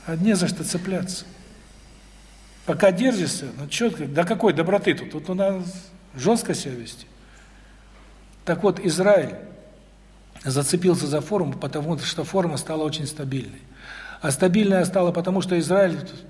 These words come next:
тысячи лет жил в состоянии войны непрерывной, постоянные войны, смерти, гибель. И впервые за всю свою историю Из-, Израиль лишился возможности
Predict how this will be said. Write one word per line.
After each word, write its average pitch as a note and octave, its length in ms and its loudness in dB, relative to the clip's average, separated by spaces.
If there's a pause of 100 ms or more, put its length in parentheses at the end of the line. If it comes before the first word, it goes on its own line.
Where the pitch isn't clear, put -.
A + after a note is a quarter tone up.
(100)
тысячи G3+ 420 2
лет F#3+ 240 4
жил F3 140 2
в F3 60 -2
состоянии E3+ 460 0
войны D#3 360 2
непрерывной, D3 580 -4
постоянные E3 500 0
войны, C#3 460 2
смерти, F3+ 500 -2
гибель. C#3+ 600 -2 (640)
И F3 80 2
впервые G#3+ 600 4
за F3 140 2
всю G3+ 200 -2
свою F3+ 260 2
историю F3+ 420 2
Из-, C#3 160 -6
Израиль E3+ 800 2 (800)
лишился F#3+ 720 4
возможности D#3 760 0